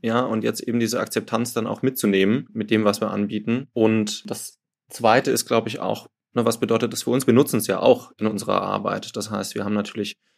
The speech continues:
extreme Produktivitätsverbesserungen dadurch, dass eben wir das Ziel haben, dass unsere Entwickler zum Beispiel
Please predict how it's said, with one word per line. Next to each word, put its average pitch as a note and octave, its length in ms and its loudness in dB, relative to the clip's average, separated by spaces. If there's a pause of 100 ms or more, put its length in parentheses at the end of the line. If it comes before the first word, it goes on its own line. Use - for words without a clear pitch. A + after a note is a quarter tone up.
(120)
extreme G#2 800 -2
Produktivitätsverbesserungen G#2 1800 0
dadurch, G2+ 320 -4
dass - 320 -10
eben G#2 500 -4 (380)
wir A2+ 180 0
das A2 140 -2
Ziel A2 200 -2
haben, G#2 120 2
dass G2+ 120 -4
unsere A2 260 -4
Entwickler G#2+ 460 2
zum G#2 200 -2
Beispiel G#2 760 0